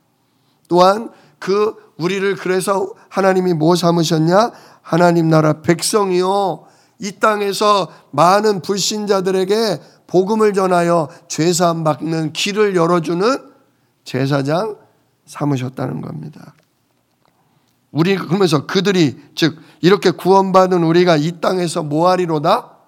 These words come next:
왕노릇 하리로다. 하늘, 하나님 나라에 가서도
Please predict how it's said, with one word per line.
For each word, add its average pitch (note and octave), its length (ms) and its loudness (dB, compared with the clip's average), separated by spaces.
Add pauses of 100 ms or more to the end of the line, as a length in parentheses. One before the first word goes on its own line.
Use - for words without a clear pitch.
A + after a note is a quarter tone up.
(480)
왕노릇 F3+ 840 2 (360)
하리로다. - 800 -12 (220)
하늘, A#3+ 460 -2
하나님 A3+ 480 0
나라에 G#3 400 4
가서도 G3 520 0